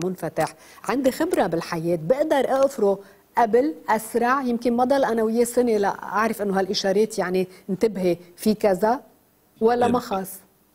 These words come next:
Speaker 2: بتعرفي ما، ما، في كلمة ما سمعتها، بقدر شو؟ أقفره أو شو الكلمة؟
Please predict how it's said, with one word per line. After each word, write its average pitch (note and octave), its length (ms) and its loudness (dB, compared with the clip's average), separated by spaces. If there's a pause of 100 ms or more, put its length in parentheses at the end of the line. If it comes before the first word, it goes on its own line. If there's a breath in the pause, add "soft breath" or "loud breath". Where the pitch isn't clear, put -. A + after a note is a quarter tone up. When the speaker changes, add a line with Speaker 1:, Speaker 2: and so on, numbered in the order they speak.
(120)
Speaker 2:
بتعرفي A#2+ 300 -2
ما، B2 140 4
ما، C3 160 0
في - 160 0
كلمة C3 220 2
ما C3 60 2
سمعتها، A#2+ 340 0
بقدر A#2 300 2
شو؟ C#3 280 2 (260)
أقفره E3+ 480 0
أو G#2+ 160 2
شو - 120 -4
الكلمة؟ B2+ 380 0